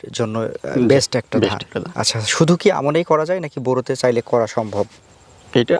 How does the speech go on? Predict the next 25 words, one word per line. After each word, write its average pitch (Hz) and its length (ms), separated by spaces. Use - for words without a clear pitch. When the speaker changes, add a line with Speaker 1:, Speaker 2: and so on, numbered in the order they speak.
Speaker 2:
আমনেই, 135 640
মূলত 131 300
আমনের 127 380
ধানই, 113 300
আমন 117 260
মৌসুমের 110 380
ধান। 104 240
তবে 135 180
আমি 147 120
বোরোতে 156 460
একটুখানি 151 520
করছিলাম 113 400
গত 117 180
বোরোতে, 107 380
পরীক্ষামূলক 127 500
হিসাবে 104 320
হয় 127 320
কি 131 120
না, 104 160
তবে 170 120
সেইখানে 151 300
হয়েছিল 113 340
আর 95 60
কি - 120
ধান। - 120